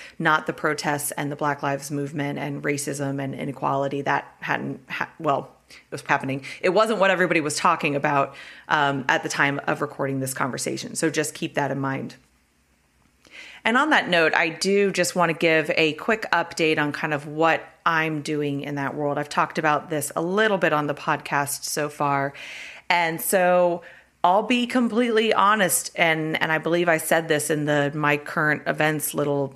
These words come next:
kind of spiel that I aired. I've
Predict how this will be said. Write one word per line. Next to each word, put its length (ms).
kind 180
of 100
spiel 400
that 160
I 240
aired. 360
I've 340